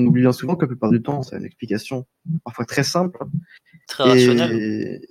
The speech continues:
Speaker 1: très, très, très rationnelle,
Speaker 2: Et
Speaker 1: souvent.
Speaker 2: au final, on
Speaker 1: Souvent.
Speaker 2: oublie, enfin, euh, je pense que les gens font tout de suite l'amalgame entre, euh, entre le je ne comprends pas et les extraterrestres, parce que
Speaker 1: Exactement.
Speaker 2: effectivement, c'est toujours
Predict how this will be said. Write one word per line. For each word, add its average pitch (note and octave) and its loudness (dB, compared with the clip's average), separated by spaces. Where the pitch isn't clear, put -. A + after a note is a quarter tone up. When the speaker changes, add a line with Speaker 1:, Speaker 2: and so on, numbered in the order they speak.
Speaker 1:
très, - -2
très, D#3+ -4
très A#2 -12
rationnelle, C3 -2
Speaker 2:
Et - 0
Speaker 1:
souvent. E3 4
Speaker 2:
au - -2
final, G3 4
on D3+ 0
Speaker 1:
Souvent. D#3 0
Speaker 2:
oublie, F#3 0
enfin, C3+ 4
euh, B2 2
je - -6
pense E3+ -4
que B2 -8
les B2 -6
gens C#3+ 2
font B2+ -10
tout - -14
de - -12
suite - -10
l'amalgame B2 0
entre, A#2 -6
euh, A2+ 2
entre B2 -2
le A#2+ 0
je B2 2
ne C3+ 0
comprends C3+ -4
pas C#3 6
et B2+ 2
les A#2+ 0
extraterrestres, B2+ -2
parce - -6
que C3 -4
Speaker 1:
Exactement. A2+ -2
Speaker 2:
effectivement, C#3+ -2
c'est - -4
toujours B2+ -10